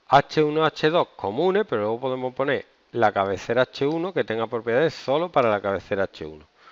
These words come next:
Por ejemplo, text transform. Uppercase es todo en mayúscula. ¿Vale?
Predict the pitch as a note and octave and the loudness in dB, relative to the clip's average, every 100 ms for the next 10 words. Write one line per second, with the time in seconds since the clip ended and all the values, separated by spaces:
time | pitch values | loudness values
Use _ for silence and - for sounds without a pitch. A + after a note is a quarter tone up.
0 | - - - _ _ - C3 C#3+ F3 E3 | -20 -20 -20 _ _ -2 0 4 2 0
1 | - E3+ G#3 - _ _ _ _ _ _ | -6 -2 -2 -6 _ _ _ _ _ _
2 | _ _ _ _ _ _ _ _ _ _ | _ _ _ _ _ _ _ _ _ _
3 | _ _ _ - C#3+ - - D3 B2+ - | _ _ _ -4 -4 -4 -2 0 0 -6
4 | - D#2+ D2 _ _ _ - B2+ - C3+ | -8 -8 -8 _ _ _ -4 -2 0 -2
5 | - D#3 E3+ G#3+ - C3 D#3 - - _ | 2 4 6 4 -2 2 2 0 -10 _
6 | _ - C#3+ D3 A2 G#2+ G2 F2 E2+ - | _ -6 -2 -2 -2 -6 -8 -8 -14 -20
7 | E2+ D#2+ _ _ _ _ _ _ _ _ | -20 -20 _ _ _ _ _ _ _ _
8 | _ _ _ _ _ A2+ B2 E3+ | _ _ _ _ _ -4 -2 -2